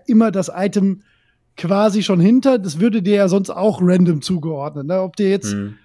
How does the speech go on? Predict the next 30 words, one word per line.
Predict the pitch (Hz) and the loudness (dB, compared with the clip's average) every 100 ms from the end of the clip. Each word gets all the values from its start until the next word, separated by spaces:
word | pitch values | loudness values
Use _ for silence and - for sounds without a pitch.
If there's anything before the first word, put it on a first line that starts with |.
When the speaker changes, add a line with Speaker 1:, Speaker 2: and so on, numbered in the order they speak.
| _ _ _ | _ _ _
Speaker 1:
was | 180 175 | -8 -6
weiß | 202 | -8
ich, | 202 | -6
der, | 214 190 185 | -2 0 0
der | 165 180 170 | 0 -2 0
Ring | 214 226 | 0 2
des | 202 - - - _ _ _ _ _ | 0 -6 -12 -18 _ _ _ _ _
Todesgottes | 208 240 226 180 220 226 240 - - | 0 2 0 0 -2 -2 -4 -8 -12
einfach | 202 214 220 | -6 -2 0
direkt | 208 220 | -2 -2
auf | 196 | 0
dem | 180 | 0
Boden | 175 233 262 | 2 0 0
liegt | 240 262 254 | 0 -2 -2
oder | 233 185 | -2 0
da | 190 | 0
ist | 185 - | -2 0
eine | 190 | 0
Speaker 2:
<laughs> | 165 254 - - 220 | 2 0 -2 0 -2
Speaker 1:
Lootbox, | 240 - - - - - _ _ | -2 -12 -16 -20 -20 -20 _ _
äh, | 214 220 214 | -2 0 0
wo | 185 | 0
der | 202 196 | 0 0
drin | 190 214 285 | -2 0 0
ist, | 226 | 0
ist | 214 | -2
ja | 220 202 - _ _ _ _ _ | -4 -6 -10 _ _ _ _ _
unterm | 220 226 | -2 0
Strich | 190 240 247 | 0 -2 -4
egal. | 202 147 220 196 175 262 | -6 -4 -2 -2 -2 -4